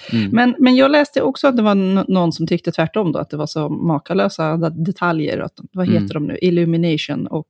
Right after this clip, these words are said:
Speaker 2: Nintendo har väl gjort den här tillsammans.
Speaker 1: Illuminati.
Speaker 2: Illu-, ja, <laughs> exakt. Illuminati.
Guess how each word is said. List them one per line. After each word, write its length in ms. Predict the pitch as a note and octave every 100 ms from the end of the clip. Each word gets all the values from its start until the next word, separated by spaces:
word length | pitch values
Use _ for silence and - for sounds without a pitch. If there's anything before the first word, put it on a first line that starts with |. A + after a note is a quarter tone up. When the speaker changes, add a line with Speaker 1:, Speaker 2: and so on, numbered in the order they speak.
| -
Speaker 2:
Nintendo 480 | E3 D#3+ E3 D#3 D#3
har 100 | C#3+
väl 140 | C#3
gjort 180 | D3+ -
den 80 | D#3+
här 80 |
tillsammans. 580 | - D#3 D3+ C3 - - -
Speaker 1:
Illuminati. 680 | A2+ A2 G#2+ A2+ A2+ - G#2+ _ - -
Speaker 2:
Illu-, 200 | B3+ C#4
ja, 200 | B3+ F3+ G3
<laughs> 100 | -
exakt. 440 | G#3 - - -
Illuminati. 560 | G3 F#3+ F3+ E3+ - -